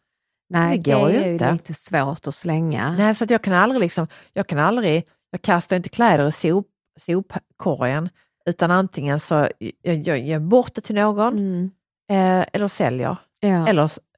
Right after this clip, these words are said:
Speaker 2: eh, sparar jättemycket. <laughs> Så att, så att, ehm, så, men, eh, men jag är som du, att jag kan,
Speaker 1: Mm.
Speaker 2: eh, när, att jag ofta kan, det var någonting jag inte använde och sen så bara, jag lägger tillbaka, alltså det får ligga, det får hänga där.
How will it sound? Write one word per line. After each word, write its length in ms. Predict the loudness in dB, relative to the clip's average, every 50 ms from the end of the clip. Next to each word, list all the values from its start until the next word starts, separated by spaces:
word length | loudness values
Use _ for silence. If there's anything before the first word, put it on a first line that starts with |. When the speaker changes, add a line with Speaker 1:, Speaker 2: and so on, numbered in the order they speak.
| _ _ -2
Speaker 2:
eh, 260 | 0 0 0 0 -2 -4
sparar 540 | -10 -4 _ 2 4 4 4 2 2 0
jättemycket. 720 | 0 -2 -2 -2 -4 -6 -6 -6 -8 -8 -6 -2 -2 -2 -2 -2 _ _ _ _ _ _ _
<laughs> 440 | _ _ _ _ _ _ _ _ -4
Så 60 | -2 -2
att, 140 | -2 -2 _ _ _ _ _ _
så 180 | _ -8 -4 -4
att, 240 | -4 -4 -6 _ -4
ehm, 520 | -2 -2 -2 -2 -2 -4 -6 -8 -10 -12 -16
så, 240 | -12 -8 -8 -8 -8 -6
men, 360 | -4 -2 -2 -2 -4 -4 -4
eh, 180 | -4 -4 -4 -6 -6
men 160 | -4 -2 2
jag 180 | 2 4 2
är 40 | 2
som 200 | 0 -2 -4 -2
du, 220 | 0 0 2 2 0
att 140 | 0 -2 -2
jag 80 | -4
kan, 320 | -2 -2 -2 -2 -2 -4 -8 -12 _ _ _ _ _ _
Speaker 1:
Mm. 260 | -4 -2 -2 -2 -2 -2
Speaker 2:
eh, 40 |
när, 220 | -2 -4 -4 -4 -6 -12 _ _
att 180 | -10 -6 -2 0
jag 240 | 2 2 2 2
ofta 240 | 0 -2 -4 -6 -6
kan, 360 | -4 -2 -2 -2 -2 -2 -4
det 60 | -2 0
var 140 | 0 0
någonting 300 | 0 -2 -4 -4 -4 -4
jag 80 | -4 -4
inte 140 | -2 -2 -2
använde 340 | -2 -2 -2 -2 -2 -4 -4
och 60 | -6
sen 140 | -8 -8 -6
så 80 | -6
bara, 160 | -6 -4 -4
jag 80 | -2 0
lägger 160 | 0 0 0 -2
tillbaka, 360 | 0 2 2 2 2 0 -4 -8
alltså 320 | -4 -2 0 0 0 0 -2 -10 -20 _ _ -14
det 60 | -8
får 140 | -4 -4 -2
ligga, 280 | -2 -2 -4 -6 -6 -2
det 140 | -2 0
får 100 | 0 2
hänga 340 | 2 2 0 0 0 2 2
där. 240 | 2 2 2 0